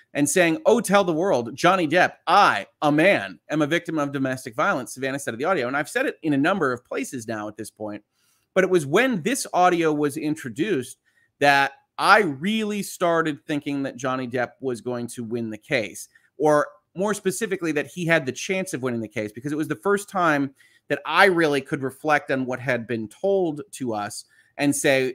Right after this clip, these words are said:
"Yes, this can be seen effectively as Amber Heard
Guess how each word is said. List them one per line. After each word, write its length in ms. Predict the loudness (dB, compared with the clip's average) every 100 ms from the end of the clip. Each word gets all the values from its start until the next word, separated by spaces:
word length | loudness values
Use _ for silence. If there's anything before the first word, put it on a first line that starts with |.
| -6
"Yes, 420 | 0 4 2 0
this 200 | -4 -4
can 240 | -2 -2 0
be 120 | -2
seen 340 | -8 -6 -4
effectively 760 | -4 0 -2 0 -4 -2 -2 -2
as 220 | -4 -6
Amber 320 | -6 -6 -6 -6
Heard 380 | -2 0 -2